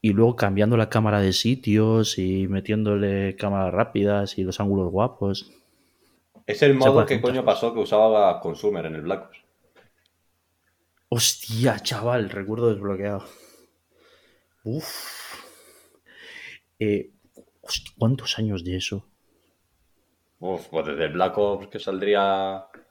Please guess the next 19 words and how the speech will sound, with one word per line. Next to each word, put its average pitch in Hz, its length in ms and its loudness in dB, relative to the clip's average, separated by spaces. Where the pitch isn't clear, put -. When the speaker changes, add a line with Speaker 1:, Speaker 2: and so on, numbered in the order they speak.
Speaker 2:
dos 95 140 -2
mil 98 560 -6
nueve, 113 460 0
dos 110 120 2
mil 110 140 -6
diez, 139 260 -4
Speaker 1:
Sí, 113 180 0
sí, 117 160 2
sí, 113 120 0
Speaker 2:
quizás. 117 140 0
Speaker 1:
sí. 113 160 0
Qué - 120 -4
locura, - 500 -8
tío. - 180 -16
Qué 107 120 -8
viejos 104 440 -4
somos, 131 440 2
por 135 180 0
favor. 139 500 6